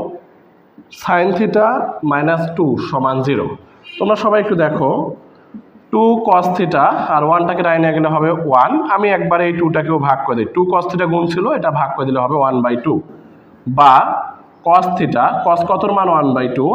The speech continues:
আমরা জানি cos ষাট ডিগ্রির মান ওয়ান বাই টু। তাহলে theta কোণের মানটা আমরা পাইলাম ষাট ডিগ্রি, যেটা সূক্ষ্ম কোণ, এটা অ্যান্সার লেখা যাবে, কারণ theta এর মানটা আমাদের বের করতে বলছে এবং theta-টা হবে সূক্ষ্ম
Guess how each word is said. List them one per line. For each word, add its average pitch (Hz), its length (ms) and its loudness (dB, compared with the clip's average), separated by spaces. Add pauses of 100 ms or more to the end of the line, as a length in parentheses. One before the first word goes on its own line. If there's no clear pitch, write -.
আমরা 139 220 2
জানি 135 160 0 (160)
cos 127 240 2 (200)
ষাট 160 300 0
ডিগ্রির 151 280 2
মান 139 160 2
ওয়ান 120 220 0
বাই 110 100 0 (100)
টু। 143 80 2 (540)
তাহলে 156 240 -6
theta 208 320 -2
কোণের 196 280 2
মানটা 160 320 2
আমরা 147 200 2
পাইলাম 139 280 2 (240)
ষাট 143 220 0 (100)
ডিগ্রি, 131 260 0 (460)
যেটা 147 240 -2
সূক্ষ্ম 180 260 0 (100)
কোণ, 113 200 0
এটা 147 120 0
অ্যান্সার 139 300 -2
লেখা 123 220 -2
যাবে, 147 140 -2 (100)
কারণ 143 160 0 (100)
theta 180 260 -2
এর 180 140 0
মানটা 160 280 0
আমাদের 160 260 2
বের 156 220 0
করতে 135 180 -2 (100)
বলছে 107 240 -2 (440)
এবং 170 100 0 (100)
theta-টা 170 360 2
হবে 170 200 0
সূক্ষ্ম 180 220 -2